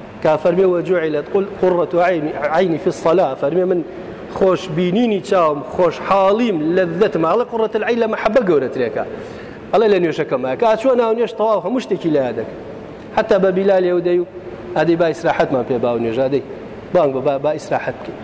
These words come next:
با دڵمان ئیسراحەت. ئەو ڕۆڵەکە کاک با لە کۆڵی خۆمانی کەین، ئادی بچین بۆ مزگەوتەکە با، با نوێژەکە لەگەڵ خۆمان کەینەوە. ئەڵێ بە بێگاری پێەکەی. پێویستە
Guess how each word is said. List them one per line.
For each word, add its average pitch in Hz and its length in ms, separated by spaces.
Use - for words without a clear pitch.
با 160 160
دڵمان 180 320
ئیسراحەت. 123 360
ئەو 170 140
ڕۆڵەکە 180 320
کاک 214 160
با 233 140
لە 226 100
کۆڵی 233 240
خۆمانی 226 340
کەین، 220 120
ئادی 202 160
بچین 208 180
بۆ 226 120
مزگەوتەکە 208 440
با، - 140
با 202 200
نوێژەکە 196 340
لەگەڵ 190 220
خۆمان 170 260
کەینەوە. 135 240
ئەڵێ 202 220
بە 240 120
بێگاری 208 440
پێەکەی. 123 380
پێویستە 208 420